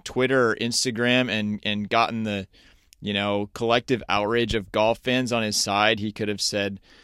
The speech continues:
you know, "Why, why, why wasn't I allowed to do X, Y, and Z to finish out the tournament on Sunday?" Um, he didn't do any of that. He didn't make any excuses. He essentially just said, "It's unfortunate, but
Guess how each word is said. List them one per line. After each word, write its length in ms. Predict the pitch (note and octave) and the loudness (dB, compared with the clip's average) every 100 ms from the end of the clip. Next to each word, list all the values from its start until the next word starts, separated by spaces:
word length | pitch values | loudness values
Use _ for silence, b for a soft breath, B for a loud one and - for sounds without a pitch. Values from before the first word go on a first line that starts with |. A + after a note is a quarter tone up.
| b b - | b b -10
you 140 | A2+ | -4
know, 180 | A2 G#2 | -2 -2
"Why, 800 | G2+ F#2+ G#2 A2 A#2 A#2+ A#2+ A2+ | -4 -2 2 4 6 6 4 2
why, 420 | - G2+ A2 G#2+ A2+ | -2 0 2 4 2
why 360 | G2+ G#2 G#2+ | 2 2 2
wasn't 420 | G2+ G#2 G2+ G#2+ | 2 -2 -4 -4
I 140 | G#2 G#2+ | -2 -2
allowed 380 | G2+ G2 G2+ G2+ | 0 -2 -2 -4
to 260 | G2 F#2+ E2+ - - | -4 -4 -6 -16 -12
do 260 | G2+ G#2 G#2 | -6 -4 -2
X, 260 | G#2+ - A2 | -2 -2 -2
Y, 180 | G#2+ | 0
and 160 | G#2+ G#2 | 0 -2
Z 200 | G#2+ A2 | -4 -4
to 80 | G2+ | -6
finish 400 | - A2 G#2+ - | -6 -6 -2 0
out 240 | G#2+ G2+ | 2 0
the 160 | G2 G2 | -4 -6
tournament 500 | - - A#2 A#2+ A#2 | -6 -2 0 0 -2
on 160 | A2 G#2 | -2 -4
Sunday?" 640 | - A#2 A#2 A#2 A2+ A2+ b b b _ | -2 -2 2 2 2 0 b b b _
Um, 340 | C3 C#3 C3 - _ | 2 4 2 -2 _
he 120 | A#2+ | 0
didn't 180 | F3 B3 | 2 4
do 120 | A#3+ | 2
any 240 | A2 D3 F3 | 2 2 2
of 80 | A#2+ | 2
that. 220 | G#3 - | -2 -2
He 120 | B2 | -4
didn't 200 | D3 D#3+ | -2 2
make 200 | D#3 - | 2 2
any 180 | A2 C3 | -2 0
excuses. 800 | D3 - - A#2+ A#2+ - C3 B2 | -2 -2 -4 -4 -2 0 -2 -2
He 340 | B2 A#2+ A#2 - | -4 -4 -4 -6
essentially 580 | G#2+ - C#3 - D3+ D3 | -4 -2 -2 0 2 2
just 380 | G#2 A#2+ A#2+ - | 0 0 0 2
said, 320 | A2 A2+ G2+ - - - - - _ _ - | 2 0 -4 -12 -16 -16 -20 -20 _ _ -6
"It's 320 | A#2+ G#2+ - | -4 -2 -2
unfortunate, 800 | A#2 A2 - B2 D3+ F3+ F#3 G#3+ - - - | -2 -6 0 2 2 2 2 0 -4 -20 0
but 200 | C3 - | 2 2